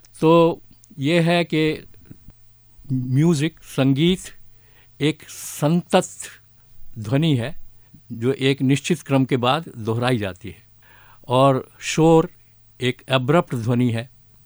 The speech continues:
उसमें किसी क्रम में नहीं, वैसे ही जो है वो कोई मशीनें हैं, बहुत सारी मशीनें जो हैं वो अलग-अलग जो चलती रहें, उनका जो है वो, उनसे जो आवाज़ें निकलती हैं, उनसे mixed जो आवाज़ बनती है,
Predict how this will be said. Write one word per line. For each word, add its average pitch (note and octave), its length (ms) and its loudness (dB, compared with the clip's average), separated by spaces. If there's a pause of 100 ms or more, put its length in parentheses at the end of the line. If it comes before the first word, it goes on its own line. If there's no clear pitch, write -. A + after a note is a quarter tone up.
(160)
उसमें A#2+ 440 -4 (400)
किसी B2 220 -8
क्रम C#3+ 280 2
में D#3 180 2
नहीं, C3 260 -2
वैसे B2 320 -8
ही A#2+ 60 -2
जो A#2+ 100 -2
है A2+ 100 -4
वो A2+ 160 -6
कोई A2+ 320 -6 (1800)
मशीनें B2 480 0
हैं, A#2+ 200 -2
बहुत A2+ 220 -4
सारी A#2 240 -4
मशीनें A2+ 440 -4
जो A2 80 -4
हैं G#2+ 80 -6
वो G#2+ 140 -6
अलग-अलग G#2+ 440 -6
जो G#2+ 140 -6
चलती G#2+ 360 -10
रहें, A2 220 -6
उनका G#2+ 280 -8
जो G2+ 120 -10
है G#2 60 -10
वो, G2+ 240 -12 (400)
उनसे G#2+ 240 -8
जो G#2+ 140 -4
आवाज़ें A2 340 -2
निकलती G#2+ 380 -8
हैं, G#2 80 -4
उनसे G#2+ 260 -8
mixed G#2 440 -8 (580)
जो A2 120 -6
आवाज़ A2 360 -2
बनती A2+ 360 -4
है, G2 220 -8